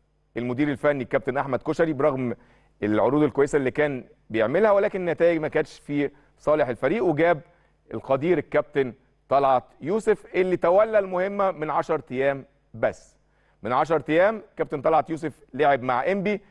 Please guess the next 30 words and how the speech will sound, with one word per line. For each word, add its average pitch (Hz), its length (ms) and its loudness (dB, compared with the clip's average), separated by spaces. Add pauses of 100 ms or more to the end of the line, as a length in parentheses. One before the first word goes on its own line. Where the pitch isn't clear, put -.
(140)
مباراتين، 147 600 0 (680)
مباراة 151 400 2
الداخلية 143 400 -2
وتعادل 143 340 0
فيها 151 200 0
صفر 147 260 -2
صفر، 208 360 0
ومباراة 156 500 2
مع 160 280 0
الاتحاد 147 300 -4
السكندري 165 500 -2
في - 60 -12
اسكندرية 151 600 0 (440)
وكسب 151 380 -2
فيها 139 580 -2
اتنين 120 500 -4
واحد. 107 360 0
هيخش 117 360 -4
النهاردة 135 520 0 (120)
معنويات 107 400 0
مرتفعة. 135 520 0 (400)
طبعا 113 380 0 (500)
هو 123 280 2 (140)
بيلعب 123 460 2 (200)
دايما 131 280 0
الكابتن 117 380 -6
طلعت 120 320 -2
يوسف 123 280 -6 (140)
بطريقة 123 400 0
معينة 120 540 0